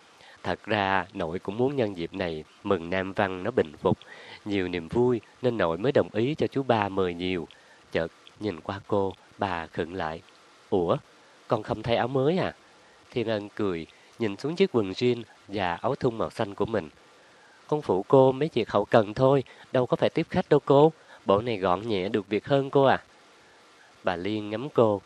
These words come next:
rồi chắt lưỡi. "Thôi, cũng được, nhưng sao không xõa tóc ra cho đẹp?" Thiên Ân ngạc nhiên. "Con cột tóc ngó xấu lắm hả cô?" Bà Liên cười. "Không phải vậy. Con... Tóc con cột cao trông cũng dễ thương, nhưng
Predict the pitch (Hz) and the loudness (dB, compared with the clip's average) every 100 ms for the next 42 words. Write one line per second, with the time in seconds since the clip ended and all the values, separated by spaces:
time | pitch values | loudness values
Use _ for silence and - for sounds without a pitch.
0 | - 104 87 82 143 - 92 80 104 156 | -6 -4 -2 -4 -6 -4 -4 -2 -4 -8
1 | - - - - - 92 90 87 - - | -16 -20 -20 -20 -4 0 0 -2 -8 -10
2 | 92 120 87 87 - - - - 131 135 | -6 -2 0 0 -6 -14 -14 -6 -4 -2
3 | 117 123 120 - 82 117 - - 120 123 | -2 -2 -2 -2 0 0 0 2 2 2
4 | 107 90 92 - - - - - - - | 0 0 -2 -4 -20 -20 -20 -20 -20 -4
5 | 135 127 123 110 87 123 127 113 - - | -4 -2 -4 -6 -6 -2 -2 -2 -10 -20
6 | - - - 160 151 101 - 170 147 160 | -20 -18 -6 -4 2 2 2 -4 0 0
7 | 185 170 208 208 143 - 156 156 - - | 4 4 4 0 0 6 6 6 -4 -20
8 | - - - 98 90 104 104 - 92 80 | -20 -20 -4 -2 0 -4 -6 -4 -2 -4
9 | - - - - 98 92 - 101 82 73 | -8 -20 -20 -8 -6 -2 -2 -2 -2 -6
10 | 85 - - - - - 117 104 104 104 | -8 -10 -20 -20 -20 -6 -2 -2 -4 -10
11 | 110 - - - - - - - - - | -14 -20 -20 -20 -20 -20 -20 -20 -20 -10
12 | - 170 - 117 110 87 - - 113 113 | -2 -2 0 -2 0 -4 -4 -2 -2 0
13 | 113 120 107 95 123 90 - 131 127 - | 0 -2 -2 -2 -2 -2 2 2 2 -4
14 | - - 123 120 120 | -20 -8 -4 -2 -4